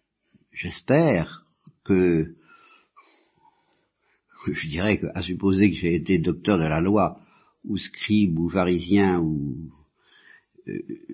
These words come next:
j'espère que j'aurais échappé à la tentation qu'on pourrait appeler, <laughs> si vous voulez, la tentation intégriste, euh, que je connais du dedans,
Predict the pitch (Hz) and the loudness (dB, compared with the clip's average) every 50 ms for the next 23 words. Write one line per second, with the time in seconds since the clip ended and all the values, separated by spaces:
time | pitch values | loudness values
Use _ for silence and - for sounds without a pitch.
0 | - - - - - 92 - - - - 160 143 101 - 92 85 - 95 87 101 | -12 -10 -8 -6 -4 -4 -4 0 4 6 8 8 6 4 0 0 0 2 2 2
1 | 95 71 - 87 - - 87 82 - 117 101 82 82 80 - 87 87 82 87 82 | 2 0 0 -2 -4 -4 -2 2 4 4 4 4 4 2 2 0 2 2 0 -2
2 | - - - - - 104 104 101 95 82 73 65 73 - - _ _ _ _ _ | -2 -4 -2 2 4 6 6 6 6 4 2 0 -4 -10 -16 _ _ _ _ _
3 | _ _ _ _ _ - - - _ _ _ _ _ _ _ _ _ _ _ - | _ _ _ _ _ -20 -20 -20 _ _ _ _ _ _ _ _ _ _ _ -8
4 | 87 82 78 - - 85 101 85 78 - - - - 143 107 95 - - 90 87 | -6 -6 -6 -4 -2 0 2 2 0 0 0 2 4 4 4 4 2 0 2 4
5 | 98 95 101 107 104 95 82 76 76 76 71 73 76 76 - - 80 76 71 67 | 4 6 8 8 8 8 6 4 2 -2 -2 -2 -2 -2 0 0 0 0 0 0
6 | 73 82 85 85 104 131 127 - - - - - _ _ _ - - - - _ | 0 0 2 2 2 2 0 -4 -8 -18 -20 -20 _ _ _ -20 -20 -20 -20 _
7 | _ _ _ _ _ _ _ _ _ _ - 80 87 95 98 104 104 101 - - | _ _ _ _ _ _ _ _ _ _ -18 -18 -16 -16 -16 -14 -14 -14 -14 -14
8 | _ - - 101 - - - - 90 80 90 110 147 156 117 80 73 69 69 73 | _ 0 2 2 2 2 2 4 6 8 8 8 6 6 6 4 2 0 0 0
9 | 73 80 90 78 90 78 90 110 143 175 95 - | 0 2 4 4 6 8 8 8 8 8 6 2